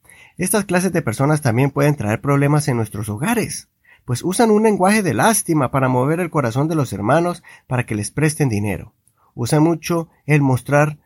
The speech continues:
una posición de víctima, porque de esa forma ha-, han encontrado una fuente de ganancia, aprovechándose de las buenas intenciones del hermano en querer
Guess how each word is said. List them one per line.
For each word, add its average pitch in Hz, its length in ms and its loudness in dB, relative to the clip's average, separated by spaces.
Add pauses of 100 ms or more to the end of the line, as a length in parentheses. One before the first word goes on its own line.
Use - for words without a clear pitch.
(120)
una 190 220 -2
posición 156 460 -2
de 151 80 0
víctima, 202 480 -4 (380)
porque 127 220 -2
de 127 40 2
esa 156 180 -2
forma 165 460 0
ha-, - 140 -6
han 185 200 2
encontrado 135 520 0
una 120 200 -2
fuente 113 360 -4
de 120 80 -2
ganancia, 175 480 -2 (320)
aprovechándose 120 720 -2
de 123 100 2
las 104 260 -6
buenas 185 460 0
intenciones 156 800 0
del 135 220 0
hermano 160 580 0 (100)
en 139 220 0
querer 147 500 -2